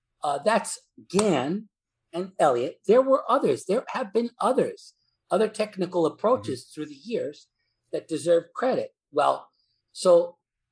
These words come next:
Speaker 1: at that firm, looking at that hedger, I was inspired to use technical analysis in order to look at risk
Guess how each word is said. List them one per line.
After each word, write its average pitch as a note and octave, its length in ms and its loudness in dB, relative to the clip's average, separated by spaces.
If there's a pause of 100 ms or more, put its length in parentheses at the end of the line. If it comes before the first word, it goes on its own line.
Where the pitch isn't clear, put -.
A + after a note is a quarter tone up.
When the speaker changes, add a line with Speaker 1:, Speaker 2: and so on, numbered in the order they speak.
(420)
Speaker 1:
at G#3 200 -2
that - 240 0
firm, C#3 500 0 (120)
looking F3 360 -4
at A#3 180 -8
that G#3+ 180 -6 (120)
hedger, D#3 460 0
I F3+ 120 0
was G3 160 -2
inspired D3+ 560 -4
to C#3+ 100 -20
use F3+ 460 -6 (300)
technical A3+ 540 0
analysis E3 760 0
in D3+ 80 -2
order D#3 200 0 (120)
to C#3+ 200 -10 (420)
look G3 320 -2
at E3 300 -6 (960)
risk E3+ 480 2